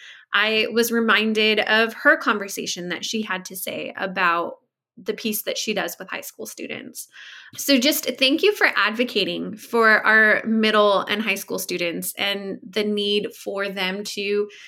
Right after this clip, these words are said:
have a safe space to practice these skills and continue to build on their skills. I really think that you brought in a very important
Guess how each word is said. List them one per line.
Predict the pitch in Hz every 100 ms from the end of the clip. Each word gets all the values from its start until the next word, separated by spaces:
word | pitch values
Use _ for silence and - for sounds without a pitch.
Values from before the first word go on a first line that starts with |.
| - -
have | 226 233
a | 269
safe | 254 240
space | - 208 240 277
to | 220
practice | 214 185 185 214 214
these | - 220
skills | - 208 220 254
and | 208 208
continue | 214 220 214 214
to | 202
build | 180 202 202 180
on | 165
their | 170 160
skills. | - - - - - _ - - - _
I | 202
really | 202 247 247 254
think | 247 - 220 208 - _
that | 202 196 -
you | 220 220
brought | 220 202 -
in | 214 208
a |
very | 190 185 240 247 226 196
important | 202 208 190 185